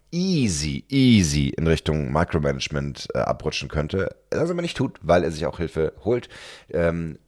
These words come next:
eine Spiegelung und ein Coaching, was ihm wirklich hilft, ja. Und in den nächsten Geschichten geht's auch nochmal weiter. Äh, hat mir auch sehr viel Spaß gemacht, das dann weiterzuentwickeln und, äh, da noch eine Stufe, äh, ja, draufzusetzen. Ähm, sei, darfst gerne gespannt sein.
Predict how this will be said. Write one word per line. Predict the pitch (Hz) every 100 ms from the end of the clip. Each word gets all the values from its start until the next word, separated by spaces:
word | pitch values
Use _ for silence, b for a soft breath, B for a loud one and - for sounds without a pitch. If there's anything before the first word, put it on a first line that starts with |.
| _
eine | 78
Spiegelung | - 101 92 90 87 -
und | 82 67
ein | -
Coaching, | 85 - 78 80 -
was | -
ihm | 73
wirklich | - - -
hilft, | - - -
ja. | - - -
Und | - 80 69 - - _
in | 78
den | 80 76
nächsten | 64 82 82 90
Geschichten | 80 90 - 82 - B B B -
geht's | 87
auch | 95
nochmal | 85 82 78
weiter. | 104 131 131 131 - 80 90
Äh, | 87 - -
hat | 87
mir | 71
auch |
sehr | - 87
viel | 80
Spaß | - 85
gemacht, | 90 82 73
das | 80
dann | 80 76
weiterzuentwickeln | 80 92 - 69 69 - 82 85
und, | - 76 - -
äh, | 69 73 71
da | 73 65
noch | 78
eine | 71
Stufe, | - 73 76 73 50 71 69 62 -
äh, | -
ja, | 65
draufzusetzen. | 64 73 - 78 76 - 76 B B B B -
Ähm, | 71 69 69 67 67 67 -
sei, | - 65 64 -
darfst | - 65 -
gerne | 60 64
gespannt | 62 - 50
sein. | - -